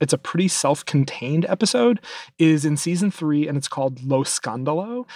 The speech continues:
It begins with <laughs> the Prime Minister of Italy is found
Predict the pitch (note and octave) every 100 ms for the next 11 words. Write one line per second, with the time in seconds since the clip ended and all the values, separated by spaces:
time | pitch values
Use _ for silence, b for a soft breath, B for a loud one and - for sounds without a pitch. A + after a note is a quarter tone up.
0 | B F3 E3+ D#3+ E3 C#3 E3+ G3+ B3 C#4
1 | - D#3 E3+ D#3+ D#3+ - - F3 D3+ -
2 | - - - - - E3 D3+ D#3 - -
3 | F#3 A#3+ A#3 G#3 - - F#3+ D3+ C3+ _
4 | F#3+ D#3+ C3+ A#2+ B2+ b b b _ D#3+
5 | D3+ - D#3+ D3+ D3+ D3+ D3+ D3